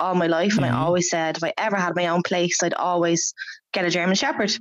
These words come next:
Speaker 1: So I got the phone call last two weeks ago there to say, "Look, there's puppies there. Do you want one?" Uh, the mother didn't w-, want anything to do with the puppy. She was always attacking them, and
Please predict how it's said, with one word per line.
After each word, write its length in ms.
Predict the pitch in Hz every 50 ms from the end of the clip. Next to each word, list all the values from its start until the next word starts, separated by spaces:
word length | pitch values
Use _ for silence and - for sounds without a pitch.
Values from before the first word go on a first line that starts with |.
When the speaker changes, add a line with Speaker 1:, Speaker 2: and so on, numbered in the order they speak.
| - - - - - - - _ -
Speaker 1:
So 340 | - - 214 208 202 202 202
I 80 | 196
got 160 | 202 208 214 208
the 60 | 202
phone 260 | - 214 190 196 196
call 220 | - 190 185 185
last 420 | 180 175 165 175 175 - - - - - - -
two 140 | - - 220
weeks 240 | 202 190 190 - 196
ago 180 | 185 180 180
there 220 | 175 180 175 175 170
to 120 | - 175
say, 280 | - - 165 160 175 170
"Look, 240 | 175 175 - - -
there's 180 | - 180 180
puppies 400 | - - 180 180 185 185 180 180
there. 320 | 180 180 175 175 170 170 170
Do 100 | - 180
you 80 | 165
want 280 | 160 185 220 240 240 -
one?" 260 | 262 240 247 220 - - _ _ - - -
Uh, 180 | 165 170 165 160
the 100 | 165 170
mother 440 | 175 175 180 180 190 180 175 180 175
didn't 420 | 175 170 160 165 170 165 151 - - - - - - -
w-, 160 | - 147 147 175
want 200 | 175 170 165 165
anything 280 | 147 170 165 - 175 170
to 100 | - -
do 120 | 175 160
with 80 | 160 160
the 60 | -
puppy. 320 | - 170 - - 170 175
She 220 | 170 - - 165 165
was 120 | 165 165
always 240 | 170 160 156 165 -
attacking 360 | - - 170 151 - - 180
them, 180 | 170 160 160 160
and 140 | 151 156